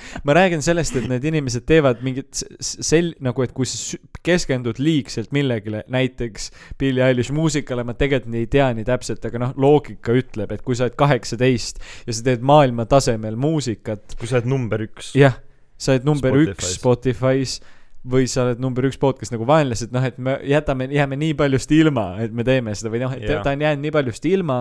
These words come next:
Speaker 1: ja see on sama asi ju, võib tuua seesama paralleeli sellega, et kui sa pingutad näi-, iga asjaga, mis sa elus teed, kui sa käid tööl liiga palju, nii et sul ei olegi tööst vaba aega, teed kogu aeg tööd, kui sa oled kogu aeg koolis, siis, äh,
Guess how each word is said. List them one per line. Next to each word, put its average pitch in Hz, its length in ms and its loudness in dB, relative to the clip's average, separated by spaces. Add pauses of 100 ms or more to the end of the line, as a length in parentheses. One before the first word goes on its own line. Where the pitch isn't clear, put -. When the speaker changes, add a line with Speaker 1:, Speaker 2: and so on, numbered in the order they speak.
Speaker 1:
ja - 320 -12
see 131 80 -4
on 131 80 -4
sama 151 240 4
asi 139 220 0
ju, 123 80 -2
võib 127 180 -6
tuua 147 240 -2
seesama 139 480 -2
paralleeli 127 640 4 (720)
sellega, 143 400 6
et - 80 -10
kui 123 160 0
sa 117 140 0 (500)
pingutad 127 560 -4
näi-, 123 160 -4 (240)
iga 147 160 2
asjaga, 120 240 -2
mis 110 140 -8
sa 131 80 2
elus 131 180 -2
teed, 127 160 -6
kui 113 80 -8
sa 127 80 -8
käid 147 220 -2 (100)
tööl 147 320 8
liiga 127 320 2
palju, 110 320 0
nii 113 140 -4
et - 20 -12
sul 117 160 -2
ei 123 160 4
olegi 113 400 -4
tööst 131 320 2
vaba 120 380 0
aega, 110 320 -4 (100)
teed 120 160 -4
kogu 127 220 0
aeg 110 100 -10
tööd, 107 320 -2 (320)
kui - 80 -6
sa 123 80 2
oled 117 160 -6
kogu 156 300 4
aeg 117 180 -6
koolis, 160 540 0 (640)
siis, 117 320 -4 (320)
äh, 110 480 -6